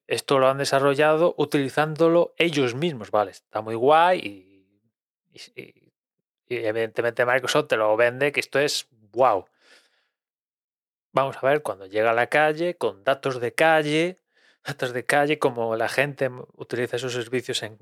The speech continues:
en, en el día a día, que cómo, cómo afecta a la productividad, etcétera, etcétera.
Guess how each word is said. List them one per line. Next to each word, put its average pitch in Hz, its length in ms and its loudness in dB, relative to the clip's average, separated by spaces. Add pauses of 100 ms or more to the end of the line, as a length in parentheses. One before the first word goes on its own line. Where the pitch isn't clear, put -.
en, 107 280 -18 (580)
en 113 120 -12
el 110 180 -6
día 131 200 0
a - 20 0
día, 147 300 0 (1700)
que 117 220 -4
cómo, 135 280 0
cómo 127 220 0
afecta 110 720 0 (560)
a 120 100 -4
la 107 300 -2
productividad, 113 880 0
etcétera, 120 320 -8
etcétera. 156 580 -2